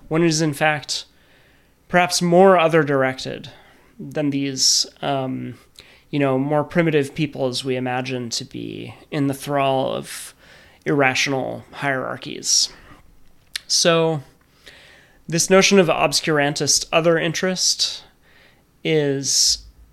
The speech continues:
central to how he understands the concept of the underground, which is the realm of obscurantist other interest.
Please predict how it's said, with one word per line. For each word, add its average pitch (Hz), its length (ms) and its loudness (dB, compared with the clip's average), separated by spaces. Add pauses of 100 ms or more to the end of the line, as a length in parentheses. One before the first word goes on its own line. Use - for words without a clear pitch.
(300)
central 180 400 2
to 160 60 0
how 156 180 2
he 151 100 0
understands 135 1040 -2 (160)
the 151 240 -8
concept 147 460 -2
of 127 140 -6
the - 140 -6
underground, 165 680 -4 (880)
which 147 200 -6
is 143 120 -4
the 147 100 0
realm 143 400 4
of 127 140 -2
obscurantist 127 880 -4
other 139 200 -6
interest. - 640 -8